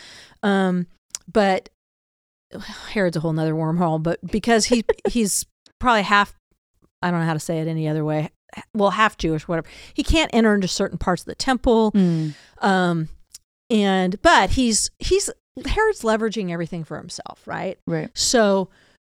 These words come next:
Speaker 1: um, and we can do that with religion. We leverage it for our own personal gains. And so he reach, it's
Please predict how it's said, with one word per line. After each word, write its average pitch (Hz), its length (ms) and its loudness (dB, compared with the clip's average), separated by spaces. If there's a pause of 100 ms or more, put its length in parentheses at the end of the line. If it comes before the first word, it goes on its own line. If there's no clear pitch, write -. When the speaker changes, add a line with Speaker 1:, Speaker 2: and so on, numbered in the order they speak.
Speaker 1:
um, 180 420 -2 (260)
and 294 160 0
we 453 100 4
can 302 180 -2
do 147 100 -4
that - 240 -8
with - 180 -12
religion. 190 480 -4
We 190 140 0
leverage 160 420 -6
it 170 160 -6
for 170 140 -8
our 156 100 -4
own 156 160 -6
personal 156 380 -6
gains. 151 480 -4
And 160 180 -4
so 160 240 -4
he 226 280 -2
reach, 202 340 -2
it's - 200 -4